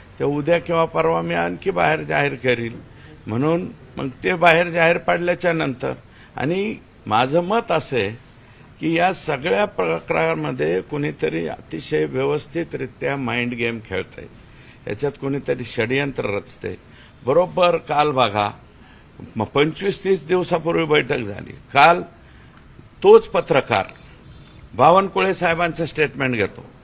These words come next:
तोच पत्रकार माझ्याकडे स्टेटमेंट घ्यायला येतो, तोच पत्रकार बावनकुळे साहेबांकडून वदवून घेतो. साडेचार तास बैठक झाली का? अरे ती बैठक कधीची? पंचवीस तीस दिवसापूर्वी. मी जाऊन भेटून कधी आलो? परवा,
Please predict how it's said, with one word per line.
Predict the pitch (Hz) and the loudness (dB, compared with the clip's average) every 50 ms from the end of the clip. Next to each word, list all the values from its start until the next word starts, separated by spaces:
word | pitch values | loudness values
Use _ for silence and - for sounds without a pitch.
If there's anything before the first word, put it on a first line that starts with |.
| - - - - - - - - - - | -20 -20 -20 -20 -20 -20 -20 -20 -6 0
तोच | 160 196 214 - - | 2 4 4 4 2
पत्रकार | - 185 - - 180 156 - 147 135 117 - - - - - - | -2 -2 0 0 0 0 0 -4 -6 -6 -8 -12 -18 -20 -20 -14
माझ्याकडे | 85 90 123 151 160 160 190 180 - 180 180 | -2 2 4 4 4 4 0 0 0 -2 -4
स्टेटमेंट | 151 - - 160 151 - - 151 147 143 | -4 -4 -4 -4 -4 -4 -4 -6 -4 -4
घ्यायला | 139 120 104 107 110 104 | -2 -2 -2 -2 -4 -4
येतो, | 98 - - - - - - - - - - - - - - - - - | -6 -8 -12 -18 -20 -20 -20 -20 -20 -20 -20 -20 -20 -20 -20 -12 -4 0
तोच | - 196 196 - | 0 0 0 0
पत्रकार | - 196 185 156 190 180 - - 185 170 160 | -2 -4 -2 0 -2 -2 0 2 2 2 4
बावनकुळे | 151 151 156 165 175 180 175 - 170 175 170 151 | 4 4 4 4 4 2 0 -2 0 2 2 2
साहेबांकडून | - 165 156 156 156 165 160 160 - - 156 151 160 160 160 165 - - - - - - - | 2 0 0 0 0 0 -2 -2 -2 -2 0 0 0 -2 -4 -6 -8 -12 -16 -20 -18 -10 -2
वदवून | 110 135 147 151 180 196 190 175 | 0 0 2 2 2 0 2 2
घेतो. | 156 147 - - 123 | 0 0 0 -2 -6
साडेचार | 113 - 151 165 175 185 - - 175 160 | -2 0 2 2 2 0 2 2 2 2
तास | - - 165 156 139 | 2 0 -2 -2 -2
बैठक | 127 143 147 139 - 139 135 | -2 -2 -2 -2 -2 -4 -6
झाली | 117 110 104 104 104 98 | -2 -2 -2 -2 -2 -4
का? | 87 - - - - - - - - - - - - | -6 -10 -12 -16 -16 -18 -20 -20 -20 -20 -20 -16 -8
अरे | - 147 175 | -6 -6 -6
ती | 170 - 190 185 | -4 -2 -2 -2
बैठक | 165 175 180 180 175 208 202 202 - 190 | 0 0 -2 0 0 -2 -4 -2 -2 -4
कधीची? | 180 165 170 - - 156 165 165 | -2 -2 -4 -4 -2 -2 -2 -2
पंचवीस | 147 - 175 175 175 165 175 180 151 - - | -2 -2 -2 -2 -2 -2 -4 -6 -6 -6 -6
तीस | 151 139 120 | -6 -6 -4
दिवसापूर्वी. | 113 117 110 101 - - 104 - - 95 90 92 87 - - - - - - - - - - - - | -4 -4 -4 -4 -6 -10 -12 -12 -12 -12 -12 -12 -12 -14 -16 -20 -20 -20 -20 -20 -20 -20 -20 -8 -4
मी | 123 165 190 | -2 -2 0
जाऊन | 170 175 175 180 190 190 | 2 2 4 4 2 4
भेटून | 170 160 160 147 170 180 185 | 4 2 2 2 0 -4 -4
कधी | 165 180 175 165 175 | -2 -2 0 2 4
आलो? | 165 165 165 170 170 170 | 4 4 4 2 0 0
परवा, | 156 - 175 165 151 135 110 90 | 0 2 4 4 6 4 4 2